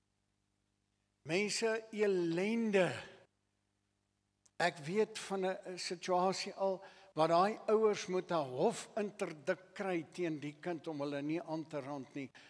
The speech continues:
want vir drugs sal hy doodmaak. Daai druglords, en moenie dink dat die regering gaan daar iets aan doen nie, hulle gaan nie. Want in baie gevalle is hulle self betrokke daarbey.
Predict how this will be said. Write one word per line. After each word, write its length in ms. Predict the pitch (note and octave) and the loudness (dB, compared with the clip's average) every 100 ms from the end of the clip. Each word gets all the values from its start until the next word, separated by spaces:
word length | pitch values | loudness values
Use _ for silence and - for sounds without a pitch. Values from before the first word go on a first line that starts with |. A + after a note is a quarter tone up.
| - | -10
want 240 | D3 C#3+ - | -6 -6 -4
vir 240 | D#3 B2 | -4 -2
drugs 480 | E3 A3 - - - | 2 4 2 -4 -4
sal 160 | E3 | -2
hy 120 | D3+ D3 | 0 -2
doodmaak. 680 | A#2+ F3 F#3 - B2 A#2 - - - _ _ _ _ _ _ _ _ - - - | 0 2 2 -2 -8 -10 -16 -20 -20 _ _ _ _ _ _ _ _ -20 -20 -8
Daai 380 | D3+ G3+ C4 F3+ | 2 4 4 2
druglords, 1080 | A3+ B3 C4 C4 G#3+ A#3 C4+ A3+ D#3 - - | 0 2 2 2 4 8 10 8 6 -4 -8
en 340 | F3 F3 C3+ | -4 -4 -6
moenie 420 | E3+ C4 C4+ G#3 C3 | -4 -4 -4 -4 0
dink 280 | A3 D3+ - - - - - - _ | 0 0 -6 -20 -20 -20 -20 -20 _
dat 180 | E3 F#3 | 2 2
die 160 | G3+ F#3+ | 2 0
regering 720 | F#3+ - A3 B3 A#3 G#3+ F3 | 0 0 2 4 4 2 0
gaan 240 | - G3 | 2 4
daar 220 | F3 F3 | 4 4
iets 240 | F#3 F3 - | 0 -6 -4
aan 160 | F3+ | -4
doen 160 | E3 F3+ | -2 -2
nie, 120 | F#3+ | 0
hulle 180 | E3+ D#3 | 0 -2
gaan 300 | - - F3 | -2 0 0
nie. 180 | B2 - - - _ _ _ _ _ _ _ _ _ _ _ _ _ _ | 0 -8 -20 -20 _ _ _ _ _ _ _ _ _ _ _ _ _ _
Want 220 | D#3 D3 | 0 0
in 220 | - D3 | -4 -4
baie 300 | - A3 A#3 | 6 8 8
gevalle 600 | F#3+ G3+ E3+ - G3 F3+ F3+ | 6 0 0 2 4 4 2
is 180 | D#3+ - | -2 -2
hulle 160 | D#3+ | -4
self 360 | D3+ F#3+ F3 C3 | -2 0 -2 -2
betrokke 540 | D3 - E3 C#3+ D3 | -4 -4 -6 -6 -6
daarbey. 500 | B2+ B2 B2 - - | -6 -8 -10 -16 -18